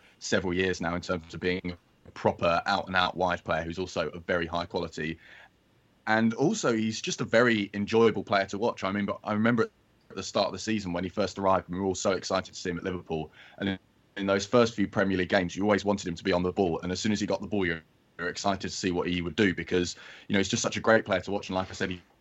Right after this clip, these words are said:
he brings so much to the team. So I do think that, especially if we are moving Coutinho deeper in midfield, whether that's in a, a four four two diamond or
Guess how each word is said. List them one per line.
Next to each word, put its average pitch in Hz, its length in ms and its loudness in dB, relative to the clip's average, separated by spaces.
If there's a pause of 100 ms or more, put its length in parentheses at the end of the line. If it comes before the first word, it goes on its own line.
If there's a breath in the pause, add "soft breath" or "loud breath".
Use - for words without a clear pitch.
(220)
he - 80 -20
brings 98 420 0
so - 300 0
much 95 300 -4
to 92 60 -6
the 87 60 -4
team. 85 300 -4
So 90 340 0 (440 loud breath)
I 127 80 4
do 151 120 8
think 127 280 0
that, 110 220 4
especially 117 420 -2
if 104 100 -6
we 107 160 -2 (400)
are 110 160 2
moving 95 380 -2
Coutinho 98 500 -2
deeper 101 260 0
in 95 160 -4
midfield, 110 440 0
whether 95 160 -2
that's 92 180 0
in 90 80 -4
a, 87 120 0
a - 100 -10
four 95 240 -2
four 90 160 -4
two 90 160 -4
diamond 87 500 -2 (760 loud breath)
or 95 280 4